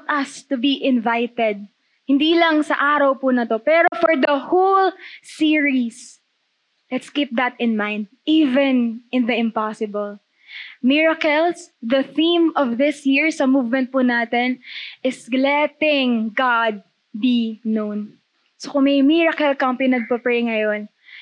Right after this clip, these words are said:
I hope that you are mindful na itong miracle na to ay magpo-point kung gaano ka-powerful, gaano ka-mindful si God sa atin. Can I invite every one of us po,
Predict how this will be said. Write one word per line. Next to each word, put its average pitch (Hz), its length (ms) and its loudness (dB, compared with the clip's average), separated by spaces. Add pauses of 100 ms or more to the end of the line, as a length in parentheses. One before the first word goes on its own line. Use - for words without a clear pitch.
(160)
I 254 240 -2
hope 262 320 0
that 254 160 -4
you 277 320 0
are 254 240 0
mindful 233 960 0 (640)
na 247 160 -2
itong 277 400 0
miracle 247 480 0
na 226 160 -4
to 208 320 -10 (240)
ay 254 160 0
magpo-point 233 880 -2 (480)
kung 254 160 2
gaano 269 480 2
ka-powerful, 262 1120 -2 (400)
gaano 294 400 2
ka-mindful 262 800 0
si 254 80 -6
God 202 320 -8 (160)
sa - 320 -10
atin. 196 320 -16 (320)
Can 285 80 0
I 294 160 0
invite 302 480 2
every 320 240 2
one 320 240 2
of 320 80 -8
us 311 240 -2
po, 302 160 -2